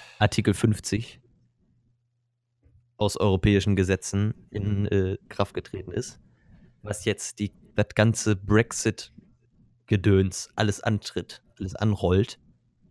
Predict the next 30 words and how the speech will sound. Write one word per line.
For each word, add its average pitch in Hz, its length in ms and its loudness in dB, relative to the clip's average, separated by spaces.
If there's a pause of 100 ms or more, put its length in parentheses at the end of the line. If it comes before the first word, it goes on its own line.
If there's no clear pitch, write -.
(340)
anstößt. - 720 -2 (1800)
Und 131 200 4
jetzt 131 300 2
ziemlich 185 240 4
unaufhaltsam 185 560 4
ist. - 280 2 (120)
Viele 165 220 0
Leute 165 280 4
wollen 170 180 4
das 190 160 2
nicht 117 160 0
mehr. 92 240 -2 (120)
Ich - 80 -14
hab - 80 -12
grad 143 160 2
einen - 80 -6
Vortrag 156 400 2
drüber 104 180 4
gehalten, 92 320 2
über 95 160 -4
den 90 300 -2
Brexit. 95 340 -2
Hier 117 120 -2
könnte 123 200 -2
ich 123 80 -4
mich 113 140 0
jetzt 95 160 -2
als 90 160 -2
Experte - 480 -2
outen. 92 340 -6